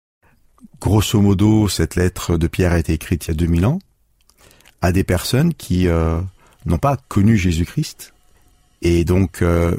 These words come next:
Pierre leur dit, voilà, vous ne l'avez jamais connu, vous n'étiez pas à cette époque où il était là, et donc, a fortiori, maintenant, vous ne le connaissez pas non plus parce qu'il n'est pas là. Et pourtant, une personne que vous n'avez jamais vue,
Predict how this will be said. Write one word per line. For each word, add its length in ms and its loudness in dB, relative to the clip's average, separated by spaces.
Pierre 220 0
leur 100 0
dit, 80 2
voilà, 180 2
vous 120 0
ne 60 4
l'avez 200 2
jamais 260 2
connu, 360 2
vous 120 0
n'étiez 280 -2
pas 220 0
à 40 2
cette 220 -6
époque 360 -2
où 40 -2
il 80 0
était 180 -4
là, 220 -2
et 120 -6
donc, 340 -2
a 100 -2
fortiori, 500 -2
maintenant, 440 0
vous 140 0
ne 80 2
le 120 0
connaissez 300 -4
pas 100 -2
non 100 0
plus 140 -2
parce 180 -4
qu'il 160 -4
n'est 140 0
pas 100 -2
là. 140 -2
Et 60 0
pourtant, 340 0
une 160 2
personne 640 -2
que 200 -4
vous 160 2
n'avez 220 2
jamais 280 2
vue, 360 0